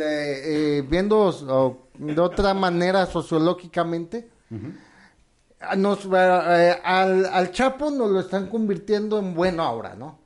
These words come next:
Speaker 1: Lo
Speaker 2: Ujú.
Speaker 1: estamos entendiendo esto ya es otra, otro cambio, otro
Speaker 2: Pero en Estados
Speaker 1: giro,
Speaker 2: Unidos lo están
Speaker 1: otro
Speaker 2: condenando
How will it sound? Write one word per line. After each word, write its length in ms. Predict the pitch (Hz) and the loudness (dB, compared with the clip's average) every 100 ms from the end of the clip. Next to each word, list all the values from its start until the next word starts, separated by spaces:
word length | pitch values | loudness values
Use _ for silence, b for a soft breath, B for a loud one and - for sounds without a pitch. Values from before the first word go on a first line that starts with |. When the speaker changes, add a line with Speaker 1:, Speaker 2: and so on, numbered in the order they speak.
| _ | _
Speaker 1:
Lo 60 | 104 | -12
Speaker 2:
Ujú. 60 | |
Speaker 1:
estamos 320 | 147 214 262 233 | -4 0 0 0
entendiendo 640 | 220 208 196 208 214 240 B B B | -4 -8 -6 -8 -8 -14 B B B
esto 280 | 175 185 214 | -8 -8 -4
ya 100 | 208 | -4
es 100 | 214 | -2
otra, 380 | 214 208 214 208 | -2 -2 -2 0
otro 400 | 196 202 208 202 | 0 0 -4 -6
cambio, 360 | - 190 196 196 | -2 -2 0 -4
otro 80 | 190 | -2
Speaker 2:
Pero 160 | 123 | -2
en 60 | 123 | 0
Estados 260 | 101 - - | 0 2 2
Speaker 1:
giro, 160 | 208 | 2
Speaker 2:
Unidos 240 | 160 170 156 | 2 2 0
lo 60 | |
están 240 | 123 143 143 | 0 -2 0
Speaker 1:
otro 160 | 165 | 0
Speaker 2:
condenando 580 | 147 139 185 180 143 120 | 2 2 2 2 2 0